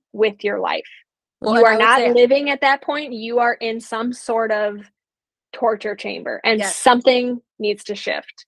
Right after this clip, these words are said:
Speaker 2: And I think there, it's like a Buddha quote that it's like, if you don't have ten minutes to meditate, you need twenty.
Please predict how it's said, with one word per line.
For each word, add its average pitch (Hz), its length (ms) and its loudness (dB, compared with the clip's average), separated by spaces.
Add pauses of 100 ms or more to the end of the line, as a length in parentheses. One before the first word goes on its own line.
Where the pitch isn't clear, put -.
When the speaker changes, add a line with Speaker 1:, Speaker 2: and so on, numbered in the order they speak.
(100)
Speaker 2:
And 233 120 -8
I 233 80 -4
think 247 280 -4
there, 277 140 -2
it's 208 200 -6
like 220 140 -8
a 202 40 -2
Buddha 185 380 -4
quote 180 400 -6
that 196 80 -6
it's 196 140 -8
like, 208 160 -4
if 208 120 -8
you 208 140 -6
don't 220 240 2
have 226 220 -2
ten 196 240 -8
minutes 190 260 -10
to - 80 -14
meditate, 190 460 -8
you 190 100 -12
need 180 160 -12
twenty. 185 440 -6